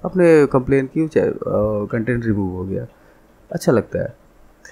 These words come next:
लेकिन आप कल सु-, सुबह आप, अ, मान लो कि देखो कि आपको बीस चैनल ऐसे हैं जो आपके, अ, वीडियो को अपलोड किए हुए अपने अपने तरीके से। अरे,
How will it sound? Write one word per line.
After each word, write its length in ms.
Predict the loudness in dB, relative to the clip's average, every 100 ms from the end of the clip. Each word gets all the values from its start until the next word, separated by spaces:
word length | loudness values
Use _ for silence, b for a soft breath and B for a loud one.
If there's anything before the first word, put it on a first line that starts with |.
| B -2
लेकिन 240 | 0 2
आप 160 | 0 0 -4
कल 260 | -2 -4
सु-, 200 | -4 -10
सुबह 280 | -6 2 4
आप, 160 | 4 2
अ, 540 | 0 0 0 0 2
मान 120 | 2
लो 100 | 2
कि 120 | 0 0
देखो 380 | 0 0 -2
कि 160 | -2 -2
आपको 520 | 0 0 -2 0 0
बीस 340 | 0 0 2 4
चैनल 260 | 4 4
ऐसे 220 | 2 2
हैं 120 | 0 2
जो 100 | 4
आपके, 380 | 2 2 0
अ, 100 | 2
वीडियो 420 | 0 2 2 2 4
को 80 |
अपलोड 300 | 4 4 0
किए 140 | 2 2
हुए 100 | 2
अपने 200 | 2 0
अपने 180 | -2 -4
तरीके 360 | -4 -6 -6
से। 160 | -6 -8
अरे, 340 | -8 -6 -6